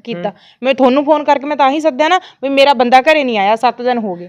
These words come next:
Speaker 2: ਨਹੀਂ, ਸਾਨੂੰ ਇਸ ਗੱਲ ਦਾ ਅਫਸੋਸ ਹੋਇਆ ਸੀ, ਆਏ ਅਸੀਂ ਕਿਹਾ ਵੀ ਜ਼ਰੂਰ ਦਿਖਾਉਣਾ ਚਾਹੀਦਾ, ਕਿਉਂਕਿ ਸਾਡਾ ਚੈਨਲ ਹਮੇਸ਼ਾ ਸੱਚ ਵਿਖਾਉਂਦਾ ਵੀ ਕਿਸੇ ਦੀ ਮਦਦ ਹੋਵੇ, ਕਰਨੀ ਚਾਹੀਦੀ ਹੈ। ਪਰ ਜਿਹੜਾ ਆਹ ਕਲੇਸ਼ ਨਿਕਲਿਆ,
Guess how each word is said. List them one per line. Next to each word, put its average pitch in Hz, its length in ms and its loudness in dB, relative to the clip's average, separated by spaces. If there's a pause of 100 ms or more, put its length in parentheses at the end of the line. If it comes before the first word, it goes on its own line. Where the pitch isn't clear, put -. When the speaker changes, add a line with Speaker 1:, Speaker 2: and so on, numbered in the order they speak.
Speaker 2:
ਨਹੀਂ, 330 100 2
ਸਾਨੂੰ 208 400 2
ਇਸ 247 160 4
ਗੱਲ 254 180 4
ਦਾ 247 80 6
ਅਫਸੋਸ 202 440 2
ਹੋਇਆ 180 220 4
ਸੀ, 214 180 0
ਆਏ 170 280 4
ਅਸੀਂ 175 160 -6
ਕਿਹਾ 208 120 -2
ਵੀ 208 80 -2
ਜ਼ਰੂਰ 170 320 -4
ਦਿਖਾਉਣਾ 156 440 -2
ਚਾਹੀਦਾ, 190 300 -2
ਕਿਉਂਕਿ 196 260 -4
ਸਾਡਾ 165 300 0
ਚੈਨਲ 180 420 -2
ਹਮੇਸ਼ਾ 170 440 -2
ਸੱਚ 165 260 -2
ਵਿਖਾਉਂਦਾ 165 460 0 (280)
ਵੀ 196 80 0
ਕਿਸੇ 208 280 2
ਦੀ 220 100 2
ਮਦਦ 175 400 -2
ਹੋਵੇ, 202 300 0
ਕਰਨੀ 202 320 2
ਚਾਹੀਦੀ 233 300 0
ਹੈ। 285 60 2
ਪਰ 302 180 2
ਜਿਹੜਾ 240 320 4
ਆਹ 294 200 2
ਕਲੇਸ਼ 254 540 2
ਨਿਕਲਿਆ, 240 480 4